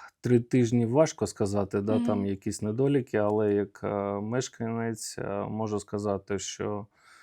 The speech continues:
Speaker 1: е, недоліків, е, не так багато, є просто нюанси, які треба між собою всі пов'язати. Тому, ну, звісно, як і всім людям хотілося більшого озеленення, е,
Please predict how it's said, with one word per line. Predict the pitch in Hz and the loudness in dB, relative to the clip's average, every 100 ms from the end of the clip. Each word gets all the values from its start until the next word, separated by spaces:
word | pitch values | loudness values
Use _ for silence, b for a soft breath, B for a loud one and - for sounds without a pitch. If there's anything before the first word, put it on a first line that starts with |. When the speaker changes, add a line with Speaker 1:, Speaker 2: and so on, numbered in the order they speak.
| b b _ - | b b _ -16
Speaker 1:
е, | - - 104 - - - - - - | -10 -8 -6 -6 -8 -8 -10 -12 -12
недоліків, | - 110 120 127 139 123 - 120 - - 117 | -8 -2 0 4 4 4 2 -2 -2 -6 -4
е, | |
не | 113 113 120 | -2 0 0
так | 123 120 120 | 0 -2 0
багато, | 135 135 165 160 117 | 0 4 2 4 0
є | 113 123 | 2 2
просто | 123 117 - 113 107 98 - | 2 -2 -2 -4 -2 -2 -2
нюанси, | 120 143 185 180 - - | 0 4 4 2 -2 -2
які | 107 107 123 | -2 0 -2
треба | 117 117 110 101 101 | 0 2 2 0 -2
між | 110 - | -2 -4
собою | - 113 127 117 98 | -4 -2 2 2 0
всі | - - 110 | -4 -8 -8
пов'язати. | - 110 104 95 85 82 - - - | -4 -4 -2 -4 -8 -10 -16 -18 -12
Тому, | 101 101 101 | -8 -6 -6
ну, | 110 156 107 104 | -4 -4 -4 -4
звісно, | 113 147 147 113 | 2 2 2 -2
як | 110 113 - - | 0 -2 -4 -8
і | 101 110 | -4 -4
всім | 110 - 113 | -4 -6 -2
людям | 131 131 107 | 0 -2 -4
хотілося | 107 - 107 101 98 - | -8 -6 -2 -2 -4 -10
більшого | 98 117 110 - 104 101 101 | -2 0 0 -4 -6 -4 -6
озеленення, | 104 120 147 165 151 139 131 123 b b b b b b b | -4 -2 0 0 -2 -2 -4 -8 b b b b b b b
е, | - | -12